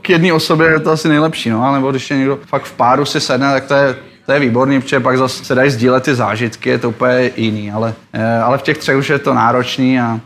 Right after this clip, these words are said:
eh, ale tak my jsme ještě takový easy jako Češi.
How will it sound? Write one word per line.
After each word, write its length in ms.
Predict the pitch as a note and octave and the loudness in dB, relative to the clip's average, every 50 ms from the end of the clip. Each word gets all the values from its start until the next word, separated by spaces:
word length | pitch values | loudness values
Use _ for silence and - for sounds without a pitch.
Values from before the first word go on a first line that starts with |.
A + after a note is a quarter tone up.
| _ _ - | _ _ -8
eh, 340 | A#2+ A#2 A2+ A2+ A2 A2+ A2 | -6 -4 -2 -2 -2 -2 0
ale 180 | A2+ B2+ C#3+ | 0 2 2
tak 140 | C#3 F3 E3+ | 2 2 2
my 100 | E3+ D#3 | 2 0
jsme 160 | D#3+ F3+ F3+ | 0 0 -2
ještě 160 | E3+ - - | 0 0 0
takový 280 | F3 D#3+ E3 G3 F#3+ - D3+ D#3 D3+ | 0 0 0 0 -2 0 0 0 0
easy 200 | C#3+ C#3+ D#3 E3 | 0 2 2 2
jako 320 | D#3+ D#3+ D#3+ D#3 D#3+ F3 | 4 4 2 2 0 -4
Češi. 540 | E3 - - D3 - - - D3 D3 D3+ | -4 -2 -2 -2 0 0 0 2 0 0